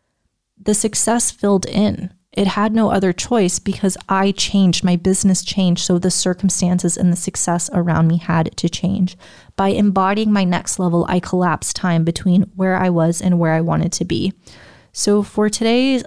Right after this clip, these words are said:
mindset reset, I have two things for you. I have a journaling prompt and an exercise. So the journaling prompt is, "Who do you think you'll be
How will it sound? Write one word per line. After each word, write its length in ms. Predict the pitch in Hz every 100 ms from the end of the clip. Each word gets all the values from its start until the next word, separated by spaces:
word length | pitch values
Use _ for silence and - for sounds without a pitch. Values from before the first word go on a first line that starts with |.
| -
mindset 400 | 185 185 - -
reset, 480 | 175 175 185 185 202
I 100 | 196
have 460 | 180 185 175 175 -
two 160 | 233
things 260 | 233 180 180
for 120 | -
you. 280 | - - 190 _ _ _ _ _ _ _ _ -
I 80 |
have 160 | 196 202
a 60 | 190
journaling 380 | 202 214 247
prompt 380 | 233 240 240 - -
and 120 | 185
an 80 | 180
exercise. 760 | 165 - - - - 214 - - - - - _ -
So 160 | -
the 100 | 208
journaling 340 | 208 254 311 285
prompt 460 | - - 214 - -
is, 220 | 208 - -
"Who 180 | - 247
do 80 | 269
you 100 | 285
think 280 | - 247 226
you'll 160 | 180
be 380 | 170 165 202